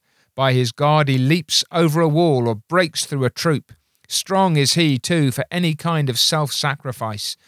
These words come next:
To the God who gives him all and remains to him as his perpetual portion, such a man gives up all that he has and thinks it no surrender.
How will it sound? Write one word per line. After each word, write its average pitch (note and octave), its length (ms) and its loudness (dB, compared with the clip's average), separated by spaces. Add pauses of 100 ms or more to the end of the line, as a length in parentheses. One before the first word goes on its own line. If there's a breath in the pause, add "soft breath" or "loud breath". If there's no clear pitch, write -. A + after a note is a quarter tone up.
(160 soft breath)
To C3+ 100 -8
the C3+ 100 0
God D3+ 360 4
who D3 80 2
gives D3 400 0
him D3+ 240 0
all D#3+ 320 0 (260 soft breath)
and C3+ 120 -4
remains D#3 440 0
to D#3 120 -2
him E3 260 2
as D3 140 -2
his D3 120 -4
perpetual F3+ 640 -4
portion, A#2+ 600 -4 (240 soft breath)
such - 280 -4
a D#3+ 40 0
man D3+ 320 4
gives C#3 300 -2
up C#3 220 0
all F#3+ 240 2
that F3+ 120 -2
he F3+ 120 2
has B2 380 0
and A2+ 120 -10
thinks D3+ 320 -4
it - 120 -8
no D3+ 260 0
surrender. A#2 600 -2